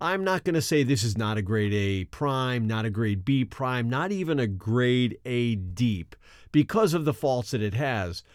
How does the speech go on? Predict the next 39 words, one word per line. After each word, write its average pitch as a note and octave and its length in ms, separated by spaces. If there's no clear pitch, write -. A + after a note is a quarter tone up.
I'm G3+ 220
gonna G#3 180
put F3 240
it D#3 120
as B2 200
a A#2+ 60
grade A#2+ 720
B E3 260
deep. F2+ 460
If G2 200
you G#3 140
put G#3+ 200
it F#3+ 60
as D#3+ 160
a C3+ 60
fluff - 400
cut, F2+ 280
I F#3+ 160
don't G#3+ 220
have E3 160
a C#3 60
problem C3+ 340
with A2 120
this A2 180
being A#2 300
removed G#2+ 440
from A2 180
the G#2+ 100
playlist. A#2+ 680
I C#3 160
do D3 260
like C#3+ 260
the G#2+ 100
song. C3 520
I C3 100
like E3+ 240
this E3+ 200
album. A2 560
Uh, D#2 520